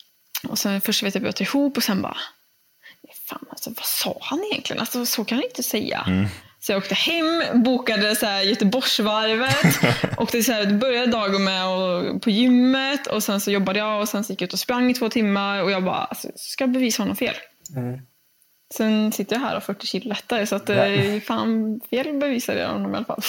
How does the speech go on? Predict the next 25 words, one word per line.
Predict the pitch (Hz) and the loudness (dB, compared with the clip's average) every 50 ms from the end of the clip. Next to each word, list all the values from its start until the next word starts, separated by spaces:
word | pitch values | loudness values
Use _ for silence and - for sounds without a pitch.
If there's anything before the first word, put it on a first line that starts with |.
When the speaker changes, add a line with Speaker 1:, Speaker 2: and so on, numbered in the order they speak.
| - - | -2 2
Speaker 2:
Tack | - - - - | 4 6 6 8
till | 240 107 | 6 6
honom | 110 113 104 98 107 | 6 6 6 6 6
då. | 113 - - 95 - | 4 4 2 0 -4
Speaker 1:
<laughs> | - - | -6 -6
Ja, | - 208 233 262 277 277 | -4 -2 0 0 -2 0
precis. | - 226 233 285 254 185 175 226 - - - - - - - 214 226 196 131 | 0 0 2 2 0 0 -2 -4 -6 -12 -16 -20 -12 -6 -4 -2 -2 0 0
Speaker 3:
Ring | - 143 151 156 147 | 2 4 6 6 6
upp | 131 | 6
Speaker 1:
Så, | - - - | 6 6 8
Speaker 3:
här. | 165 151 - 180 - - | 8 8 6 4 2 0
Speaker 1:
ja. | - 208 208 214 247 302 - - | -2 0 0 0 0 -2 -2 0
Speaker 3:
Tack. | - 147 180 202 | 4 4 4 4
Speaker 1:
Bara, | 202 180 | 4 2
"Tack, | - - - - 415 - - - - | 2 2 0 0 0 -2 -4 -2 4
tack." | - 165 - - 240 220 - - - | 4 4 6 6 6 6 6 6 6
<laughs> | - - - 330 - - - - - - - - - - - - - - - - - - - - - - - - - - - - - - - | 6 6 6 6 6 6 4 4 2 2 2 0 0 0 -2 -2 -4 -4 -4 -4 -4 -4 -4 -4 -2 0 0 0 0 0 0 0 0 0 2
Nej, | 247 233 | 2 2
men | 233 233 226 | 4 4 2
alltså, | 226 226 269 - | 2 2 2 2
liksom | 220 214 220 - - 240 214 208 208 208 208 | 2 2 2 2 2 0 2 2 2 2 2
det | 208 | 2
här | 254 233 190 175 | 2 2 0 -2
att, | 196 - - - | -2 -4 -8 -8
men, | - - 196 202 208 202 202 196 - - | -4 -2 0 0 0 0 0 -2 -4 -6